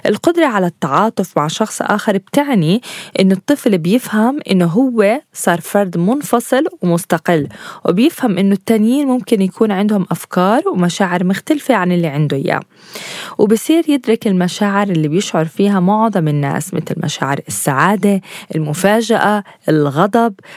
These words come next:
خيبة الأمل، الحزن، إلى آخره من هاي المشاعر.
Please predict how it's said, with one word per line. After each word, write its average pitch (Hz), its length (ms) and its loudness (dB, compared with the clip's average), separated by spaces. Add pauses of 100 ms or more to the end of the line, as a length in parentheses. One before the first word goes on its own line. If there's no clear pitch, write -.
(120)
خيبة 180 460 0
الأمل، 214 500 2 (120)
الحزن، 208 480 0
إلى 262 240 0
آخره 214 480 0
من 151 160 0
هاي 151 180 -2
المشاعر. - 520 -4